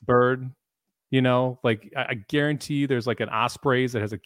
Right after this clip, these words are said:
os-, Osprey. There's gotta be some Hawks that have a Hawk fly around the stadium, 'cause I've, like, I've seen that stuff before. Um, yeah, I would, I would probably go with Osprey or Hawk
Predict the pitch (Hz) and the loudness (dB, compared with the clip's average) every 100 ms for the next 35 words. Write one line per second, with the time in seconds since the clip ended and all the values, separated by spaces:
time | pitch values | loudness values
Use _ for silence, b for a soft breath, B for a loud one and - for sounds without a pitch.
0 | - - 113 117 117 117 - 120 113 - | -6 0 2 2 0 0 0 0 0 -2
1 | 120 123 120 - - 117 117 - 107 107 | -2 -2 -4 -6 0 2 2 -2 -4 -4
2 | 104 117 110 - 120 113 113 113 - 127 | -2 -2 -2 -2 -2 0 0 -2 -4 -4
3 | 120 117 113 - 113 107 110 104 143 131 | -2 0 -2 -4 -8 -4 -4 -4 -4 -2
4 | 120 120 - 131 - 131 - 139 135 127 | -2 -2 -2 -2 -4 -6 0 4 4 2
5 | B 135 B - 120 117 107 104 104 - | B -16 B -4 0 2 2 -2 -10 -16
6 | _ _ _ _ _ _ 123 123 165 190 | _ _ _ _ _ _ 0 6 6 6
7 | 131 160 - 156 151 131 123 110 123 - | 4 4 4 0 4 2 2 2 0 0
8 | 143 123 98 - 113 98 - | -2 -2 -2 -2 -2 -2 -4